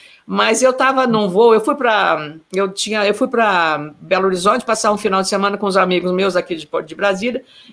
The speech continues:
e fui pra lá, pra Belo Horizonte. Era um sábado. E aí, eu, no avião, o, o avião lotado, Brasília, Belo Horizonte, não era pra Porto Alegre, se fosse pra Porto Alegre, até eu preferia, porque aí era na minha, era a minha base eleitoral, né?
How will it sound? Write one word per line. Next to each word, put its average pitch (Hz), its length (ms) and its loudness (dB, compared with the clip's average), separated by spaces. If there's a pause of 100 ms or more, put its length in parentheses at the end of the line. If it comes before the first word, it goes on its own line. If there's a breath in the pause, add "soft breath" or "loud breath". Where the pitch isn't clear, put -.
e 233 100 -2
fui 285 140 -2
pra 277 120 2
lá, 240 160 2
pra 240 120 0
Belo 226 180 2
Horizonte. 196 400 0
Era 202 120 2
um 262 80 -2
sábado. 135 480 -2 (1160 soft breath)
E 185 80 4
aí, 226 320 4
eu, 226 280 4
no 190 140 -2
avião, 220 440 0 (200)
o, 151 360 -8
o - 80 -2
avião 175 260 0
lotado, 226 640 0
Brasília, 160 540 0
Belo 151 180 0
Horizonte, 214 560 -4
não 143 120 -6
era 160 160 0
pra 156 100 2
Porto 170 220 -2
Alegre, 156 200 0
se - 60 -8
fosse 175 140 0
pra 175 100 -2
Porto 180 200 -2
Alegre, 175 240 2 (140)
até 208 300 -2
eu 196 100 -2
preferia, 202 460 -2
porque - 240 -10
aí 156 220 -2
era 180 480 0
na 170 100 -6
minha, 180 340 -4 (200)
era 226 180 2
a - 60 -2
minha 196 260 0 (140)
base 208 260 0
eleitoral, 185 580 2
né? 160 140 -18